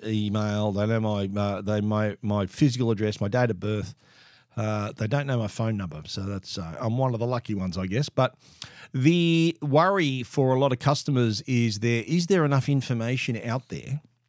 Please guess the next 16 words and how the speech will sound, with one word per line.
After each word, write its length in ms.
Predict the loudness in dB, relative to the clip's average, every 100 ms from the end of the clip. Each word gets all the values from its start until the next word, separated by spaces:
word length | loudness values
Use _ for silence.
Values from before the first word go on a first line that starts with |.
| _ -20 -10
that 300 | 0 0 2
would 160 | 2
allow 400 | 2 2 2 2
someone 500 | 0 0 0 0 -2
to 260 | -4 0 0
steal 600 | 0 -2 2 4 4 2
my 400 | 0 2 2 0
identity? 840 | -2 -4 0 0 0 -4 -6 -10 -10 _ _ -20 -20 -20 -20 _ _ _ _ _ -2
And 300 | 2 4 2
that 400 | 2 2 2 2
worry 560 | 4 4 6 4 2 2
on 220 | 2 2
its 200 | 2 0
own 580 | 2 4 4 4 0 0
is 220 | 4 4
what 260 | 6 4 4